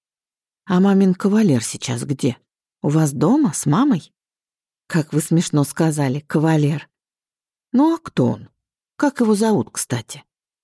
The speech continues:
Максим. А дома я одна. Мамы нет и Максима нет. Он пошёл на работу устраиваться.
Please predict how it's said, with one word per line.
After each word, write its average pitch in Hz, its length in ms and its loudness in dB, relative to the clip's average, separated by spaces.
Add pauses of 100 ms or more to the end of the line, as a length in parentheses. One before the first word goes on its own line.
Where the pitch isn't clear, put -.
(360)
Максим. 151 600 0 (800)
А 156 120 -6
дома 269 300 2
я 190 220 0
одна. 147 460 -2 (840)
Мамы 269 360 4
нет 143 380 0
и 277 100 0
Максима 160 640 2
нет. 139 360 0 (260)
Он 247 180 4
пошёл 240 320 0
на 233 180 4
работу 208 400 0
устраиваться. 117 840 -6